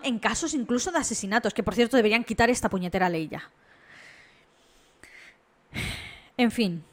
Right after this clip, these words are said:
si aún no estáis apretando los puños como yo <laughs> y volviéndoos locos, esperad porque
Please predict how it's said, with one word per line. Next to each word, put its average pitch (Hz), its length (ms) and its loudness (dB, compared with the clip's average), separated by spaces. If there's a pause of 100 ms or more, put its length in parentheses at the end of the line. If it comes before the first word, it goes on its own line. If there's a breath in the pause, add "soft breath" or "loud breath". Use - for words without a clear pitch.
(140)
si 262 280 2
aún 330 340 2
no 359 120 -2
estáis 170 840 -4 (580)
apretando 254 520 4
los 285 180 6
puños 175 460 -6
como 202 240 0
yo 196 300 6 (220)
<laughs> - 580 -2 (500 loud breath)
y 269 140 4
volviéndoos 247 560 2
locos, 233 580 4 (400)
esperad 240 540 4
porque 214 500 0